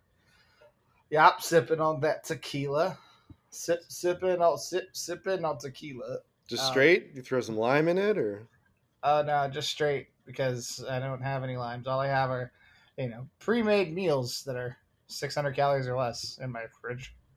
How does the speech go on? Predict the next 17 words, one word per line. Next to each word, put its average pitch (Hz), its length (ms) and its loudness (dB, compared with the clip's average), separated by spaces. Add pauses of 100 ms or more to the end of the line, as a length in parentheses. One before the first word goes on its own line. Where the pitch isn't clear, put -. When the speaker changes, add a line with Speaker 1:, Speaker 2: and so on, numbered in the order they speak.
(380)
Speaker 2:
Oh, 190 140 10
yeah. 233 320 8
How's 170 220 6
Speaker 1:
And 190 80 8
Speaker 2:
that 175 60 8
meal 156 200 6
plan 92 240 0
Speaker 1:
it's 87 100 -4
Speaker 2:
going? 82 220 -4
What, 135 300 0
what 131 300 0
was 165 140 -2
it 170 80 -2
again? 180 320 -2 (560)
Speaker 1:
Uh, 156 260 4
it's 156 140 -8
a, 139 100 -8